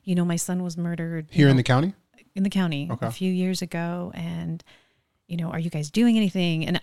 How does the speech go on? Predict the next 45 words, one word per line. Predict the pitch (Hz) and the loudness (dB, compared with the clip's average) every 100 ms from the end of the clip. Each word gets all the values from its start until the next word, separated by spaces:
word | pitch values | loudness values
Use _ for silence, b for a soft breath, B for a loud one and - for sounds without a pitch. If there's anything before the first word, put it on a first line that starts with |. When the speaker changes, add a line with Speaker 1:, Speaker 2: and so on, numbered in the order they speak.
| - | -2
Speaker 1:
it | |
was | 202 175 | -2 0
during | 185 170 | 0 0
a | 160 | -2
Citizens | - 196 214 - 160 | -2 0 0 0 -4
Academy. | 156 151 151 151 | -4 -8 -6 -4
We | 175 | 0
have | 185 | 0
a | 220 | 0
Citizens | - 185 175 180 | 0 0 0 -2
Academy | 170 170 165 165 165 | -4 -4 -4 -2 -4
with, | 170 - - - | -4 -8 -10 -10
uh, | 160 156 151 - | -8 -6 -6 -6
Ventura | 170 170 170 | -4 -4 -4
City. | 156 170 165 165 b b b b 165 | -6 -6 -6 -6 b b b b -10
And | 170 170 | -6 -6
it's | - 185 | -6 -4
where | 175 165 170 | -2 -2 -4
people | - 190 175 | -8 -6 -6
from | - 196 | -4 -2
the | 185 | -2
public | 185 170 180 | -4 -8 -6
can | 208 | -6
come | 196 180 | -2 -2
in | 185 | -2
and | 185 | -2
learn | 180 190 | -2 -2
about | 196 170 175 | -2 -4 -6
the | 185 | -4
police | 220 | -4
department, | - - - | -4 -8 -8
like, | 147 | -10
how | - 220 | -6 -4
we | 214 | -4
operate | 175 170 170 170 | -4 -6 -4 -4
and | 170 | -4
all | 165 | -4
the | 160 | -4
different | 160 - 165 151 147 - | -6 -8 -6 -6 -8 -2
units | 220 208 208 - | 0 0 -2 -6
and | 160 160 | -8 -6
what | 165 160 | -8 -8
their | 143 | -10
tasks | - 175 165 - - | -8 -6 -6 -8 -10
are. | - | -12